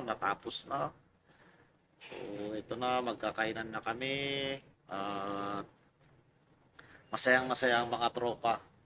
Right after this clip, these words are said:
Ayan. Ang mga mandirigma. So, ang una nilang binakbakan ay siyempre ang lechon. Basta Pilipino,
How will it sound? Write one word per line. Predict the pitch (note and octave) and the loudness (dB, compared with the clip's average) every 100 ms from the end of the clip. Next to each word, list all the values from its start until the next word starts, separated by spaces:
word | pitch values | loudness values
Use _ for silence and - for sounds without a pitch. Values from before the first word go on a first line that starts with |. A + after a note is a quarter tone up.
| - - | -20 -16
Ayan. | E2+ - - - - - - - - - - - - | -14 -16 -20 -20 -20 -20 -20 -20 -20 -20 -20 -20 -18
Ang | G#2+ G#2 | -16 -12
mga | G#2+ A#2 | -8 -2
mandirigma. | B2 B2 C3 B2 B2 B2+ - - - - _ - _ _ _ _ - - - - _ | 0 6 6 6 2 2 2 -8 -20 -20 _ -20 _ _ _ _ -20 -20 -20 -20 _
So, | - G#2 | -8 -4
ang | G2+ G#2 G#2 | -2 -2 -4
una | A2+ A#2 | -4 -4
nilang | A#2 A2+ A2+ | -2 -2 0
binakbakan | A#2 A#2 - A#2 A#2+ C#3 D3+ D3+ C#3 | 0 -2 -4 -4 4 6 6 4 2
ay | B2 A#2+ | 2 2
siyempre | - C3 C3 B2+ C3+ A#2+ | 2 0 2 2 4 4
ang | A#2 A#2 | 2 0
lechon. | A2 - - A2+ G#2+ G#2 - - - _ - _ _ | -4 -4 -4 -2 -2 -6 -14 -20 -20 _ -20 _ _
Basta | G2+ G#2 - A#2 | -8 -6 -4 -2
Pilipino, | B2+ B2+ - C#3+ C#3+ D#3 D#3+ E3 | -2 -2 0 0 2 0 0 0